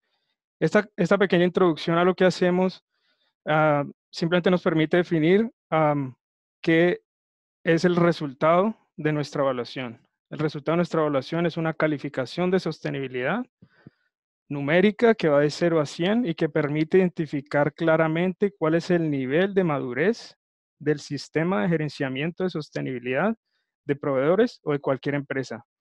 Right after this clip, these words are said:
Si ustedes mismos quieren evaluarse y saber, am, en qué nivel de desempeño están y compararse con el mercado,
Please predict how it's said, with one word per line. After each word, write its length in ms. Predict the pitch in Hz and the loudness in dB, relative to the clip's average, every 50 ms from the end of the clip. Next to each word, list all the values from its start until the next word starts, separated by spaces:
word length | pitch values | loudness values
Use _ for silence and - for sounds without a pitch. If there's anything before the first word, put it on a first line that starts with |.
| _ _ _ _ _ _ | _ _ _ _ _ _
Si 120 | - 139 | -14 -14
ustedes 280 | 123 - - 151 160 160 | -10 -4 -2 0 2 2
mismos 320 | 175 175 165 160 156 - | 2 2 2 0 -2 -2
quieren 280 | - 160 156 156 156 147 | 0 0 2 2 0 -2
evaluarse 800 | 147 139 135 127 127 156 180 190 190 190 - - 190 202 190 - _ _ _ _ _ _ _ | -2 -4 -4 -4 0 2 2 2 2 2 0 2 2 2 0 -2 _ _ _ _ _ _ _
y 100 | - 139 | -6 -4
saber, 500 | - - 139 135 143 151 156 151 143 147 - _ _ _ _ _ _ _ _ | -2 0 2 2 4 4 2 2 0 -2 -6 _ _ _ _ _ _ _ _
am, 520 | - 139 143 139 135 131 131 127 120 120 - _ _ _ _ - | -4 -2 -2 -2 -2 -4 -6 -8 -10 -12 -16 _ _ _ _ -12
en 140 | 143 139 127 | -10 -10 -8
qué 120 | - 151 | -6 -4
nivel 300 | 151 156 160 160 170 160 | -2 0 0 0 0 2
de 80 | 160 165 | 2 0
desempeño 560 | 156 143 - 147 135 135 - 147 147 151 151 | 0 0 -2 -6 -6 -4 -4 -4 -4 -4 -4
están 480 | 143 - - - 160 170 190 190 - _ _ _ _ _ _ _ _ _ _ | -6 -6 -4 -2 0 0 0 -2 -4 _ _ _ _ _ _ _ _ _ _
y 260 | 151 147 147 143 147 | -6 -4 -4 -4 -4
compararse 960 | - 156 151 143 139 - 139 131 139 165 190 208 - - 175 147 143 147 139 - _ _ _ _ _ | -4 -4 -4 -2 0 0 2 2 4 2 2 0 0 -2 -2 -2 -2 -2 -6 -10 _ _ _ _ _
con 180 | 151 151 147 143 | -6 -6 -4 -4
el 100 | 139 139 | -6 -6
mercado, 560 | 131 131 131 - - 143 147 175 214 226 | -6 -6 -6 -4 0 2 2 2 2 0